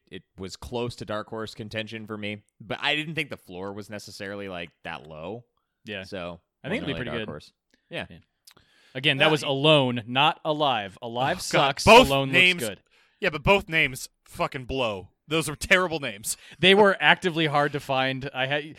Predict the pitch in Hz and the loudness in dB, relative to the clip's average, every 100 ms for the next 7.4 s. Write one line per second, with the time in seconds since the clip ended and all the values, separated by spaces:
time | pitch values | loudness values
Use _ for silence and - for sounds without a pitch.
0 | - - 190 202 220 175 190 160 - 165 | -20 -4 0 2 2 2 0 -2 0 0
1 | - 147 139 135 123 120 139 120 135 - | 0 0 0 0 -4 -6 -8 -4 -4 -2
2 | 156 143 151 143 143 143 - 143 135 135 | -4 -4 -4 -4 -4 -8 -4 -4 -4 -6
3 | 135 123 120 120 120 - 127 - 135 123 | -6 -4 -4 -4 -6 -4 -6 -4 -6 -6
4 | 123 131 123 117 117 127 113 110 110 117 | -6 -4 -4 -6 -6 -8 -8 -10 -10 -8
5 | 127 _ _ _ _ - 123 135 - 143 | -10 _ _ _ _ -12 -4 -2 -2 2
6 | 123 139 135 139 135 180 139 131 139 139 | 2 4 2 2 2 -2 -2 -2 -2 -4
7 | 127 135 151 151 | -4 -4 -4 -6